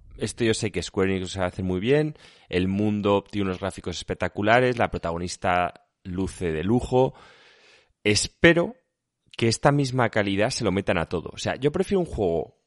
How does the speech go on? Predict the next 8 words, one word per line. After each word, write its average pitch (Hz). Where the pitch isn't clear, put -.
que 107
tenga 107
menos 117
calidad, 135
pero 123
que 92
sea 120
constante. -